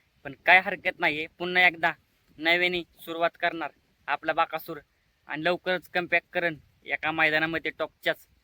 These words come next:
तर, आ, बघूया आता म्हणजे की कोणतं मैदान असेल आणि कुठल्या मैदानामध्ये आपला बाकासूर दिसणार आहे.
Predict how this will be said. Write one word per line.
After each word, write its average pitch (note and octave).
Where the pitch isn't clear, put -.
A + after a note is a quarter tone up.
तर, D#3+
आ, E3+
बघूया G3+
आता G#3+
म्हणजे -
की E3+
कोणतं F3
मैदान F#3
असेल F3
आणि C#3+
कुठल्या F#3
मैदानामध्ये F3+
आपला E3+
बाकासूर E3
दिसणार D#3+
आहे. C3